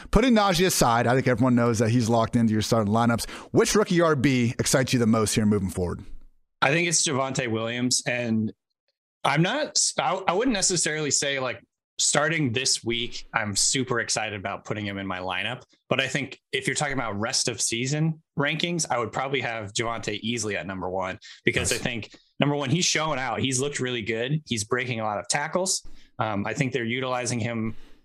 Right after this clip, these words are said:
Speaker 2: uh, maybe more than I expected, not quite as much as I was hoping, but more than I expected in the passing game. Obviously, I think Melvin Gordon is sort of like the wily old veteran that they're gonna use in the passing game.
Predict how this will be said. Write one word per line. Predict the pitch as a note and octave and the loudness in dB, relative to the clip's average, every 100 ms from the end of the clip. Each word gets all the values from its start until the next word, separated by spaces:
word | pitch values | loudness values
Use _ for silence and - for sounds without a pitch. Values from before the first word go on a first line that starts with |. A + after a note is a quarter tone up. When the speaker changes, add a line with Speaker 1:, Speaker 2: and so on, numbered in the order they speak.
| _ - | _ -4
Speaker 2:
uh, | A#2+ A#2+ | -2 0
maybe | A#2 G3 C#4 | 0 0 0
more | D3 C#3 D#3+ | 0 0 -2
than | E3 | -2
I | D#3 | -2
expected, | - E3+ F3+ F3 E3 | -2 -2 -2 -2 -2
not | C#3+ D#3+ | -2 -2
quite | - D#3 | -2 -2
as | C#3+ | -2
much | C#3 B2+ | -2 -2
as | A#2+ | -2
I | |
was | A2+ | -2
hoping, | D#3 E3+ C#3+ | -4 -2 -2
but | A#2 | -2
more | B2+ C#3+ | -2 -4
than | C#3 | -4
I | |
expected | C3 C#3+ C3 | -4 -4 -2
in | A2+ | -2
the | G#2+ | 0
passing | C3 C#3+ D3 | -2 0 -2
game. | C#3 C3 | -2 -4
Obviously, | A#2+ A#2 - A2+ | -2 -2 -2 -2
I | |
think | A#2 G#2+ | -4 -4
Melvin | A2+ A2 | -4 -4
Gordon | G#2 A2 G#2+ | -4 -4 -2
is | G#2 | -2
sort | A2 G#2+ | -2 -4
of | |
like | G#2+ G2+ | -6 -6
the | G#2 | -6
wily | G#2+ A2 G#2+ | -4 -2 -4
old | G#2+ G#2+ | -4 -4
veteran | G#2 G#2+ G#2+ G#2+ | -2 -2 -4 -4
that | G2 | -4
they're | G#2+ | -4
gonna | G#2+ G2 | -4 -6
use | G2+ G#2 | -6 -6
in | G#2+ | -6
the | |
passing | F2+ G2 G#2+ G#2 | -2 -2 0 -2
game. | G#2 G#2+ | -4 -6